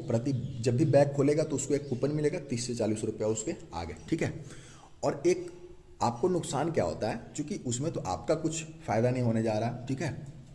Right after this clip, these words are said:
लेकिन दोस्तों एक कंपनी के द्वारा ऐसा भी पैकिंग किया जाता है, ऐसा भी बैग बनाया जाता है जिसमें कूपन नहीं रहता है, तो वो मालिक के लिए ज़्यादा बेनिफिट देता है।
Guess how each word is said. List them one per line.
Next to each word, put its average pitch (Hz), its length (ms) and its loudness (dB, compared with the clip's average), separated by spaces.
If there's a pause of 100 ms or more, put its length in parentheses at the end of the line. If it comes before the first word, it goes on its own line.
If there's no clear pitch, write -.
लेकिन 120 380 4
दोस्तों 131 320 0 (920)
एक 147 200 0 (360)
कंपनी 117 340 4
के 156 60 0
द्वारा 143 320 0
ऐसा 113 360 -2
भी 180 160 -2 (840)
पैकिंग 117 380 4
किया 101 160 2
जाता 92 280 -2
है, - 60 -2
ऐसा 104 320 -2
भी 151 100 2
बैग 98 260 0
बनाया 92 240 -4
जाता 95 260 -6
है 123 80 -2
जिसमें 113 560 -4
कूपन 143 400 -2
नहीं 107 320 0
रहता 78 300 -4
है, - 140 -10 (240)
तो 101 60 -2
वो 113 180 2
मालिक 104 480 0
के 117 80 -2
लिए 110 140 0
ज़्यादा 95 260 -2
बेनिफिट 90 540 -6 (440)
देता 82 320 -6
है। 78 100 -12